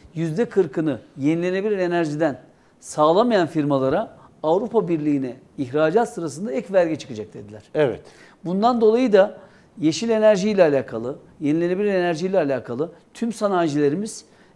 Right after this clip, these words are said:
Speaker 1: e, şu anda bu Paris Anlaşması ile ilgili kısmını ortadan en azından kaldıralım. Kendimize yenilenebilir enerji ile de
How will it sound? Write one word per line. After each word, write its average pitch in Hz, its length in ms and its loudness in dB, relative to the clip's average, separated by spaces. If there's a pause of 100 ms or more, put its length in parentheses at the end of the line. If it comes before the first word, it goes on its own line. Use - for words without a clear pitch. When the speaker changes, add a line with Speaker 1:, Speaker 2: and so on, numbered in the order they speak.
Speaker 1:
e, 143 220 -2
şu 226 200 -2
anda 190 440 -2 (180)
bu 196 100 -8
Paris 202 340 2
Anlaşması 156 540 -6
ile 139 140 -2
ilgili 143 300 -2
kısmını 190 500 -4 (320)
ortadan 185 440 0
en 165 80 6
azından 135 300 0
kaldıralım. 202 560 4 (300)
Kendimize 180 480 -4
yenilenebilir 165 640 -2
enerji 165 380 -2
ile 156 200 -4
de 117 120 -6